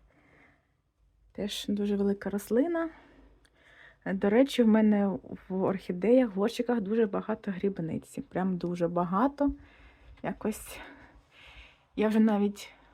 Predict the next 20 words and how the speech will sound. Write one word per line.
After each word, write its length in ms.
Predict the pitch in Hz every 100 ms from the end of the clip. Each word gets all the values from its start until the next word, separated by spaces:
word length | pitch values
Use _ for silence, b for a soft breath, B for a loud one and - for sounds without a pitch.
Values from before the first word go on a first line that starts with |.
| b
вважаю, 420 | 202 196 202 202
що 160 | 202 190
це 160 | - 190
прям 240 | 196 180 - -
як 320 | 190 196 - - B B B
рідненькі 600 | 214 214 185 165 160 160 165
мої. 340 | 165 165 170 - b b b b b
І 240 | 269 349 370 233
в 40 |
мене 300 | 214 220 214
орхідея 440 | 208 208 202 202 196
Sunset 420 | - 202 202 202
Love 280 | 220 269 339 -
вже 180 | 220 220
не 100 | 214
квітувала 500 | 226 208 208 196 185
купу 420 | - 233 226 185
років, 580 | 196 240 262 277 277 - -
десь 380 | 196 190 196 190
два, 500 | 170 202 220 240 285